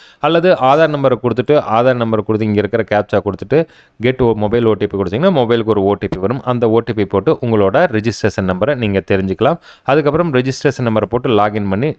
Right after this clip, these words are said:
நீங்க உங்களோட டீடைல்ஸை செக் பண்ணிக்கலாம். மூணாவது ரொம்பவும் இம்பார்ட்டன்ட் என்ன அப்படின்னு பார்த்தீங்கன்னா, பெனிஃபிஷரி லிஸ்ட். இந்த பெனிஃபிஷரி லிஸ்ட்டை கிளிக் பண்ணிட்டு நீங்க ஸ்டேட்டை ஃபர்ஸ்ட் செலக்ட் பண்ணிக்கங்க.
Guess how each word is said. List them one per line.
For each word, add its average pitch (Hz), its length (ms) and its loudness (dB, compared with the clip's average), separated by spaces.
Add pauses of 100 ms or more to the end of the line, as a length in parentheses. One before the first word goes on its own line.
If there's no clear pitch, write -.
(140)
நீங்க 127 500 2
உங்களோட 101 400 0 (100)
டீடைல்ஸை 98 460 -2
செக் - 220 -6
பண்ணிக்கலாம். 90 400 -4 (320)
மூணாவது 202 420 2
ரொம்பவும் 139 360 0
இம்பார்ட்டன்ட் 120 200 -2 (220)
என்ன 107 180 0
அப்படின்னு 98 280 -2
பார்த்தீங்கன்னா, 107 340 -2 (120)
பெனிஃபிஷரி 107 520 -2
லிஸ்ட். 92 300 -4 (120)
இந்த 185 160 2
பெனிஃபிஷரி 202 520 0
லிஸ்ட்டை 131 280 0
கிளிக் 117 260 -4
பண்ணிட்டு 101 320 0 (120)
நீங்க 110 260 0
ஸ்டேட்டை 151 360 -2
ஃபர்ஸ்ட் 110 280 -6
செலக்ட் 107 320 -2
பண்ணிக்கங்க. 98 380 -2